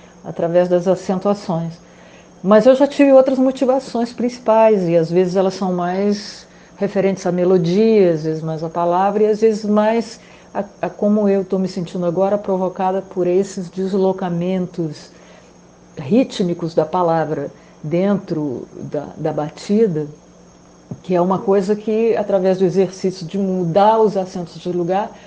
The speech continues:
praticamente muda os sentidos de lugar. Isso é um,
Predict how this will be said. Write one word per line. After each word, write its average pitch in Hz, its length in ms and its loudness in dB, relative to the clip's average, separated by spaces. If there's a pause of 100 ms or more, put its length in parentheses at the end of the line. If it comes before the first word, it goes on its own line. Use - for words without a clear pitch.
(420)
praticamente 240 640 2
muda 226 220 4
os 247 80 0
sentidos 202 640 0
de 170 100 -4
lugar. 147 420 -6 (300)
Isso 160 200 -10
é 180 60 -4
um, 190 220 -4